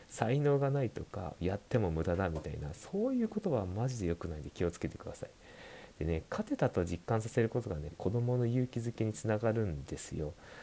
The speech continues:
それなのになんかこう、「お前はできない」とか、「お前はバカだから」っていうふうに<laughs> 言われると、もうダメなんですよね。まあでもそれがさ、まだ通じる子って多分いないっすよね。ほ-、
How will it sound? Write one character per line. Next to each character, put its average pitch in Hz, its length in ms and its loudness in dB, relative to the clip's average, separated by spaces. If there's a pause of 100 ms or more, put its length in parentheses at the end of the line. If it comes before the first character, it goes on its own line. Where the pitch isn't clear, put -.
(260)
そ - 220 -2
れ 170 100 6
な 220 120 2
の 190 120 2
に 165 180 4
な 131 80 4
ん 127 60 2
か - 100 -6
こ 80 420 2
う、 - 60 -4
「お - 0 -
前 92 200 0
は 98 200 2 (100)
で 85 120 2
き 104 100 0
な 98 80 -2
い」 85 80 -6
と - 100 -12
か、 - 220 -8
「お 87 60 -6
前 98 240 2
は 85 60 4
バ 98 120 -2
カ 104 140 2
だ 85 100 -4
か - 140 -12
ら」 - 100 -16
っ - 20 -20 (100)
て - 60 -6
い - 40 -4
う 78 40 -4
ふ 87 100 0
う 80 40 4
に 87 140 2 (340)
<laughs> - 340 -8
言 87 140 2
わ 85 100 6
れ 92 120 2
る 104 160 -2
と、 - 180 0 (380)
も 131 240 4
う - 20 -8
ダ 82 140 2
メ 98 100 4
な 90 140 4
ん 71 40 -2
で 69 60 -2
す - 140 -10
よ - 100 -8
ね。 78 160 -4 (720)
ま 80 100 -4
あ 87 40 -4
で 95 80 0
も 80 80 -2
そ - 140 -4
れ 175 140 0
が 269 120 -2
さ、 160 260 0 (200)
ま 110 80 -8
だ 107 80 -10 (100)
通 214 300 2
じ 240 160 4
る 220 80 2
子 190 140 -2
っ - 40 -4 (180)
て 156 160 2 (180)
多 151 100 -4
分 107 200 -4
い 90 100 -2
な 170 180 2
い 247 100 2
っ - 20 4
す - 300 -6
よ 78 100 -6
ね。 82 40 -6
ほ-、 - 140 -8